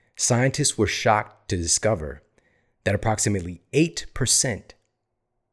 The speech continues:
of the human genome, the thing that makes us who we are, approximately eight percent of the human genome is made of viruses.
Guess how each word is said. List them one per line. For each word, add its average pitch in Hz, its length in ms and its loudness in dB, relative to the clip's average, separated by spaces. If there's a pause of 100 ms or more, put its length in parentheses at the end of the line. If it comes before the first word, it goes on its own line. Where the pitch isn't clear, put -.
(120)
of 85 120 -4
the 98 40 -2
human 127 360 2
genome, 85 500 -2
the 87 80 -8
thing 151 240 0
that 143 120 2
makes 107 380 -2
us 107 180 -4
who - 180 -4
we 95 180 -2
are, 78 340 -6 (240)
approximately 131 640 0
eight 160 200 -4
percent 147 280 0
of 117 60 -2
the 101 80 -4
human 104 300 -4
genome 80 500 -4 (580)
is - 140 2
made 117 160 2
of 80 160 -8
viruses. - 720 -2